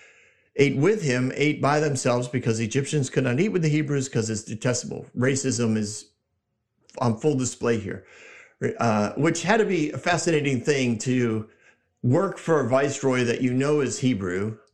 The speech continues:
Deep down, no one, no, probably no one mentions it, but everyone kinda knows. He's, he's of that, that, that breed of people that we don't like here.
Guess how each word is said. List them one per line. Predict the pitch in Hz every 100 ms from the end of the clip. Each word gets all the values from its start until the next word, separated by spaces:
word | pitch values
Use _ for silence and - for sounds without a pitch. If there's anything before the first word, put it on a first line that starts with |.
| _ _ _ _ _ _ _ -
Deep | 117 165 -
down, | 127 110 104 117 120
no | 165
one, | 170 139 143
no, | 180 165 156
probably | 196 190
no | 170 175
one | 160
mentions | 143 127 127 120
it, | 147 151
but | 135
everyone | 143 143 127
kinda | 110 127 113
knows. | 110 104 110 - - -
He's, | 160 147 - - - - -
he's | 208 160
of | 139
that, | 131 120 120 - _ - _
that, | - 123 - 107 - -
that | 101 101 120 117
breed | 110 123 143 151
of | 127 107
people | - 143 123 110
that | 113
we | 123
don't | 120 117
like | 117 117
here. | - 92 104